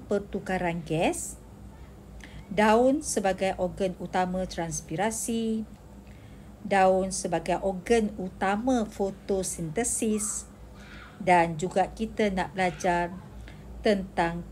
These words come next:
titik pampasan. Jadi, dalam tajuk ni ada satu, dua, tiga, empat, lima subtopik yang kita kena belajar. Okey.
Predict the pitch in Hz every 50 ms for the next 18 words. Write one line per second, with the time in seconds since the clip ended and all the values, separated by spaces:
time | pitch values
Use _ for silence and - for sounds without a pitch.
0 | - - 220 208 208 - - 196 190 190 190 - - - - 175 170 170 156 -
1 | 165 165 160 - - - 190 160 143 135 139 - - - - - - - - -
2 | - - - - - - - - - - - - 175 156 180 180 175 220 247 226
3 | 220 196 185 180 - 180 175 170 - - 190 185 - 214 269 381 480 523 - -
4 | - - - - 156 151 175 165 165 - 247 262 269 269 - - - 285 277 277
5 | 285 277 226 190 208 208 208 202 208 208 202 202 208 208 - - 190 180 165 -
6 | - 185 185 190 190 - - 175 - - - - 190 165 - - - 214 247 240
7 | 233 233 233 233 233 226 - - - 170 - - - 185 180 - - - 190 156
8 | 151 180 196 226 226 214 - 214 - - - 196 185 - - - 190 170 175 175
9 | 180 175 160 156 160 156 151 156 147 139 139 - - - - - - - - -
10 | - - - - - - - - - - - - - - - - - - - -
11 | - - - - - - - - - - - - - - - - - - - 226
12 | 220 - 254 220 190 170